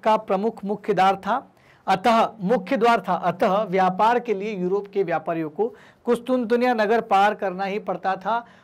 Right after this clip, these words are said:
और अगर कुस्तुनतुनिया नगर को किसी और ने कब्जा कर लिया, तो बस हमारी मजबूरी थी, हमारी यही मजबूरी थी कि उसको पार करके जाना पड़ा था। अब लेकिन तुर्कों द्वारा मार्ग पर कब्जा होने के कारण यूरोप और भारत के मध्य होने वाले व्यापार को बहुत धक्का लगा,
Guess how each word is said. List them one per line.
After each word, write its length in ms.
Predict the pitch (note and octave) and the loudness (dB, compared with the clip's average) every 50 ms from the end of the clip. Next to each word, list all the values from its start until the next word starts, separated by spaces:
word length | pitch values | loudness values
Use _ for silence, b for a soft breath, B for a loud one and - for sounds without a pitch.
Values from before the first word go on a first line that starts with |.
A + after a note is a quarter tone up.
| B B - | B B -2
और 100 | G#3 A3 | 0 0
अगर 200 | A3 G#3 A#3+ A#3 | 2 0 0 -2
कुस्तुनतुनिया 720 | A#3+ A#3 G#3+ F#3 F#3 - B3 A#3+ A3+ G#3 A3+ A3+ A#3+ A#3+ | -2 -4 -6 -6 -6 -8 -8 -6 -4 -4 -2 0 0 0
नगर 300 | A3 A3 G#3+ G3 A#3+ A#3+ | 0 0 0 2 0 0
को 140 | G#3 A#3 A#3 | 0 0 -2
किसी 260 | - A3+ G#3 F#3 B3 | -2 -4 -6 -6 -8
और 440 | A3+ - - G#3 A3 B3 C4+ C#4+ C#4 | -10 -6 0 2 4 6 6 4 4
ने 240 | C4 C4 C4 C4 B3+ | 2 2 0 0 0
कब्जा 360 | C4 A#3+ G#3+ F3+ F3 G#3 G3+ | -2 -4 -4 -2 -2 -2 -2
कर 200 | G3 G#3+ G#3+ G#3 | 0 -2 -2 -2
लिया, 300 | G3+ F#3+ G3 A3 A#3+ A#3+ B B B B B - | 0 0 0 0 -2 -4 B B B B B -6
तो 60 | G#3 | -2
बस 160 | F#3+ A3 F#3 | -2 0 2
हमारी 220 | G#3 G#3 A3 A3+ A3+ | 2 2 2 2 2
मजबूरी 500 | G3+ F#3 F3 D#3+ F3+ F#3 G#3+ G#3 A#3+ A3+ | 0 0 -2 -2 -2 -2 -2 -2 -2 -4
थी, 320 | - - A3+ B3 B3 b b b b b b - | -6 -8 -10 -10 -10 b b b b b b -8
हमारी 260 | F#3+ F#3 G#3+ A3+ G#3 | -2 0 2 0 2
यही 240 | F3 F3+ G3 A3+ A#3+ | 2 2 2 2 2
मजबूरी 360 | A3+ G#3 F#3 F#3 G3+ G#3+ F#3 F#3+ | 0 -2 -2 -2 -2 -4 -4 -4
थी 80 | A3+ A3 | -6 -8
कि 120 | - B3 | -6 -10
उसको 400 | G#3 - G3 F#3 F#3 - G#3+ G3 | -8 -8 -8 -8 -6 -4 -4 -4
पार 280 | F#3 F#3 F#3 F#3 F#3 F#3 | -2 0 -2 -2 0 -2
करके 260 | F#3+ F3+ E3+ - E3+ | -4 -8 -8 -8 -8
जाना 240 | D3+ D#3 D#3 F3+ F#3+ | -8 -6 -6 -6 -6
पड़ा 200 | F#3 G3 F#3 F#3 | -6 -6 -8 -8
था। 160 | F3+ F3+ F3+ - _ _ _ _ b b b b b b b b b b b | -10 -14 -18 -20 _ _ _ _ b b b b b b b b b b b
अब 180 | G3 A3+ A3 A3+ | 0 0 0 0
लेकिन 440 | A3+ A3+ B3+ C4 A3 D#4 D#4 C#4+ | 0 2 2 2 2 0 -2 -2
तुर्कों 400 | A#3 C4 C4 B3+ B3+ C4+ D4 D4 | 0 0 0 0 0 0 0 2
द्वारा 240 | A3+ C4+ C4+ C#4 C#4+ | 4 4 4 4 2
मार्ग 440 | C4+ B3 A#3+ A#3+ B3+ B3+ A#3 C4+ - | 2 4 4 4 4 4 2 0 0
पर 120 | - C#4 | -2 -2
कब्जा 340 | C4+ - A3+ G3+ F#3+ G#3 B3+ | 0 0 -2 -2 2 2 2
होने 320 | B3+ A3 A3+ A#3+ B3 B3+ B3+ | 2 2 2 0 0 -2 -2
के 120 | A3+ B3+ | -2 -4
कारण 320 | - - A3+ A#3 B3 B3+ | -2 0 2 2 2 0
यूरोप 380 | A3+ G#3+ A3 A#3 B3 C4 B3 A3+ | 0 2 4 4 4 4 2 0
और 80 | A#3+ G#3+ | -2 -2
भारत 340 | F3+ F#3+ G3+ A3+ A#3 A#3 - | 0 0 0 0 -2 -2 -4
के 80 | B3 | -4
मध्य 300 | A3+ A3 A3+ G#3 G3 G#3+ | -4 -4 -4 -4 -4 -4
होने 240 | F#3+ F#3+ G3+ G3+ A3 | -4 -4 -4 -4 -2
वाले 240 | G3 G3 G3+ G#3+ A3 | -2 0 0 0 0
व्यापार 500 | F#3+ F3+ F3 E3+ E3+ - G#3+ G#3 G#3+ A3 | 0 0 0 0 0 0 0 0 0 0
को 140 | G#3 G#3 F#3 | -2 -6 -8
बहुत 460 | E3 D#3 D#3+ D#3 E3 G3 A3+ - - - | -6 -4 -6 -4 -4 -6 -8 -8 -12 -16
धक्का 300 | D3+ D#3 - - G#3+ G#3 | -16 -16 -8 -4 -2 -2
लगा, 420 | G3+ G#3 G3 A3 A#3 G3+ D#3 B | 0 0 2 2 2 2 2 B